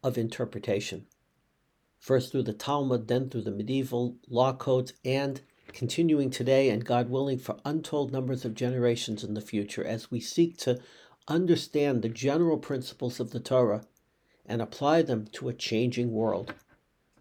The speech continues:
to make our world more just, and to bring more equality and fairness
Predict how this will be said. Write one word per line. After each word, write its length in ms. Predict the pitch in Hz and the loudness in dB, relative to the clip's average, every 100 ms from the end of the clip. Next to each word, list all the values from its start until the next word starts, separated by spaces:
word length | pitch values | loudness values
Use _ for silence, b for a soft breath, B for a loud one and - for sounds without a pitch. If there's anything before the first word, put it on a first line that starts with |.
| _ _ _ _ - | _ _ _ _ -8
to 120 | 120 | -6
make 380 | 104 135 - - | -2 -2 -2 -2
our 140 | 123 | -2
world 480 | 123 123 120 120 113 | 2 2 2 0 -2
more 180 | 123 127 | 2 2
just, 520 | - 95 - - - _ _ _ _ _ _ _ _ _ _ _ _ - | 0 -2 -2 -10 -16 _ _ _ _ _ _ _ _ _ _ _ _ -10
and 120 | 117 | -8
to 80 | 120 | -8
bring 380 | 120 120 120 120 | -2 0 2 2
more 180 | 127 127 | 2 0
equality 640 | 127 - 123 123 123 120 | -6 2 6 6 4 0
and 100 | 110 | -2
fairness 640 | - 110 113 98 82 - | -4 0 0 0 -6 -12